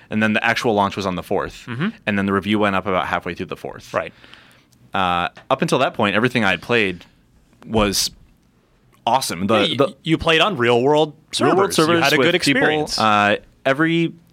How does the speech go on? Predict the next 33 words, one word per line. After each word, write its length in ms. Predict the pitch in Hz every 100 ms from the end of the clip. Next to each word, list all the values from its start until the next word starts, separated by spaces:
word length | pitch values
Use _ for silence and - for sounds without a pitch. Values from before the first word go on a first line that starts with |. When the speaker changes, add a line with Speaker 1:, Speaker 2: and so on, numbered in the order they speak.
| _ 139
Speaker 1:
like, 220 | 123 151
there 100 | 185
was 100 | 214
a 60 | 143
little 220 | 143 165
bit 100 | 180
of 60 |
lag, 200 | 165 175
but 100 | 165
it 40 | 131
was 120 | 123
just 240 | 160 - - - _
a 40 | 160
little 240 | 175 196
bit 100 | 180
here 160 | 135 165
and 100 | 156
there, 80 | 143
and 80 | 151
it 20 |
was 120 | 135 123
nothing 340 | 139 151 143
out 280 | - 104 110
of 80 | 107
the 60 |
ordinary 460 | 104 107 98 98 98
that 140 | 90 92
I 80 |
wouldn't 220 | 98 101 95
just 160 | -
be 80 | 101
like, 180 | 90 -
"Okay, 400 | 78 92 90